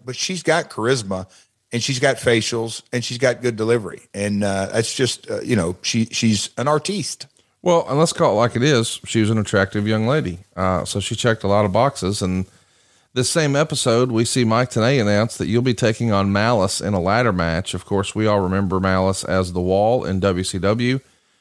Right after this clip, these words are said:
Speaker 2: Unfortunately, Jerry's no longer with us. What do you remember of working with Jerry?
Speaker 1: In W C W, Jerry was one of the guys,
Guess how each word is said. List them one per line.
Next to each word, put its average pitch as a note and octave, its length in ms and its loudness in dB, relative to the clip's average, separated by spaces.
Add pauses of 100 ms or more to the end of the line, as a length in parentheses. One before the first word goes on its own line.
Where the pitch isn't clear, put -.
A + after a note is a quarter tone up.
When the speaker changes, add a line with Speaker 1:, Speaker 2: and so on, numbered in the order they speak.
(120)
Speaker 2:
Unfortunately, B2 720 0
Jerry's A#2 380 0
no A2+ 100 2
longer A2+ 380 2
with B2+ 180 2
us. - 320 -2
What C3 300 -2
do G3+ 60 0
you F#3 100 -2
remember A2+ 320 2
of E2+ 160 -6
working F#2+ 240 0
with F2 120 -2
Jerry? E2 380 -6 (600)
Speaker 1:
In C3+ 100 -6
W F#3+ 220 2
C D3+ 160 -2
W, C3 520 2 (360)
Jerry F3+ 340 4
was C3 140 0
one C3 100 0
of A#2+ 60 0
the A2+ 80 -4
guys, A2 640 0